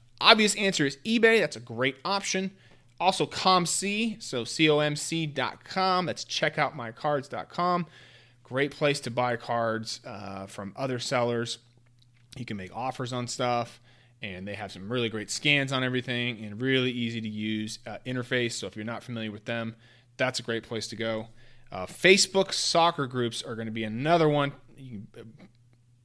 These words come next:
you know, meet up with a bunch of different collectors and other people that are selling cards, and that's gonna be a great way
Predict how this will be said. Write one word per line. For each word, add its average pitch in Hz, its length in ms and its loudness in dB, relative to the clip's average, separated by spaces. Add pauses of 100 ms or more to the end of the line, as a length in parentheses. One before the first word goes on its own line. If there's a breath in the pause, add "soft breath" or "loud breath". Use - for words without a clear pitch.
(180)
you 131 120 -12
know, 98 100 -8
meet 139 220 0
up 135 80 2
with 123 100 -4
a 113 60 -6
bunch 127 180 -2
of 120 80 -10
different 120 240 -6
collectors 147 640 0 (580 loud breath)
and 104 480 -8
other 147 180 2
people 131 200 0
that 120 80 0
are 110 60 -4
selling 123 280 -2
cards, 120 380 0
and 107 120 -8
that's 135 280 -6
gonna 127 160 -4
be 117 160 -2
a 107 80 -6
great 113 360 -4
way 117 400 -2